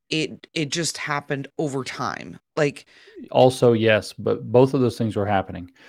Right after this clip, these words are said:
Speaker 2: So the cultural, this was being infused into the culture, but it's primarily being infused into the culture through education.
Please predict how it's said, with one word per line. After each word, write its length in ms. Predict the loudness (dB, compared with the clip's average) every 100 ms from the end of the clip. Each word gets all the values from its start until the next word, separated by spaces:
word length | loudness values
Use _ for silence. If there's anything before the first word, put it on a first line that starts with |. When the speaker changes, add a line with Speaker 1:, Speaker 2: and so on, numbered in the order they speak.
| -20 -18
Speaker 2:
So 320 | 2 6 6
the 140 | 4 0
cultural, 640 | 4 4 4 4 4 2 -2
this 300 | 0 2 2
was 140 | 0
being 160 | 2 2
infused 420 | 0 0 -2 -2
into 140 | -4
the 80 | -2
culture, 420 | 0 0 0 -8
but 220 | -6 -6
it's 100 | -4
primarily 420 | -4 0 4 4 4
being 180 | 0
infused 340 | -4 -4 -4 -4
into 100 | -6
the 80 | -4
culture 320 | -6 -6 -10
through 420 | -2 0 0 -2
education. 680 | -4 -6 -4 -6 -6 -10